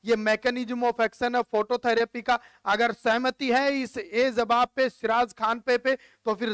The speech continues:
जवाब आप सभी साथियों के भी होने चाहिए कमेंट्स में। जी बिल्कुल, प्रीसर्स ए जो है वो ए जवाब है। और निखिल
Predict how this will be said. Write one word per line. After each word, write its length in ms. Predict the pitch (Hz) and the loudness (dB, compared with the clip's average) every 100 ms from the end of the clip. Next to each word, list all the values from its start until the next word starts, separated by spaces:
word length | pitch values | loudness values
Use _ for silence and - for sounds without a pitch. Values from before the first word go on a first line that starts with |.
| 180 | 0
जवाब 400 | 196 220 240 226 | 2 2 2 4
आप 220 | 220 - | 2 0
सभी 300 | - 202 240 | -6 -4 -4
साथियों 360 | 226 220 247 240 | 0 0 -2 -4
के 120 | 247 | -2
भी 100 | 233 | 0
होने 260 | 202 220 | 0 -2
चाहिए 200 | 247 247 247 | -6 -8 -4
कमेंट्स 400 | 233 226 233 202 | -2 -2 -4 -6
में। 160 | 254 - _ _ | -8 -8 _ _
जी 160 | 175 214 | -8 -4
बिल्कुल, 400 | 208 226 254 262 - _ _ _ _ | -2 -2 -2 -2 -6 _ _ _ _
प्रीसर्स 520 | - 240 - 269 262 - 226 | -4 -2 2 0 0 -2 0
ए 160 | 254 | 2
जो 140 | 202 208 | 4 4
है 120 | 226 | 4
वो 80 | 240 | 4
ए 100 | 240 | 4
जवाब 420 | 208 214 226 226 | 2 2 4 4
है। 100 | 247 - _ _ _ _ _ _ - | 2 -2 _ _ _ _ _ _ -2
और 300 | 202 220 202 | 2 4 2
निखिल 360 | 202 226 285 | -2 -2 0